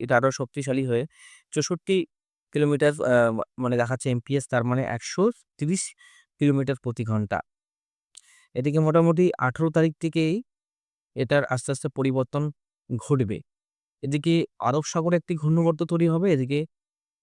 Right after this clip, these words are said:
উনিশ তারিখে এবং কুড়ি তারিখের পর থেকে আমাদের বঙ্গোপসাগরে আরেকটি ঘূর্ণিঝড় তৈরি হবে। দেখতে পাচ্ছেন, এটা হচ্ছে প্যাসিফিক ওশান, এটা হচ্ছে আরব সাগর, এটা হচ্ছে বঙ্গোপসাগর। এখন অনেকগুলি ঘূর্ণিঝড় বা অনেকগুলি সার্কুলেশন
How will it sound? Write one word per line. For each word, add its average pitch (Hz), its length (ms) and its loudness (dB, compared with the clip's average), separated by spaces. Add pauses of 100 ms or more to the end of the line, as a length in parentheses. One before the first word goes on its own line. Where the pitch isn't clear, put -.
উনিশ 165 280 4
তারিখে 180 360 0 (560)
এবং 131 220 2 (100)
কুড়ি 165 260 0
তারিখের 165 320 0
পর 127 240 -4
থেকে 160 220 -2 (120)
আমাদের 131 320 0
বঙ্গোপসাগরে 127 880 0 (400)
আরেকটি 135 400 0
ঘূর্ণিঝড় 131 540 0
তৈরি 113 220 -2
হবে। 110 240 -4
দেখতে 120 260 -2
পাচ্ছেন, 165 320 0 (420)
এটা 123 140 2
হচ্ছে 127 220 0 (260)
প্যাসিফিক 156 520 -2
ওশান, 170 260 0 (100)
এটা 131 220 -2
হচ্ছে 123 220 -2 (680)
আরব 143 240 4
সাগর, 196 300 -2
এটা 139 160 0
হচ্ছে 135 180 -2
বঙ্গোপসাগর। 143 680 0 (100)
এখন 131 220 -4
অনেকগুলি 139 480 0
ঘূর্ণিঝড় 135 580 0
বা 131 120 -4
অনেকগুলি 123 340 -2
সার্কুলেশন 120 540 -4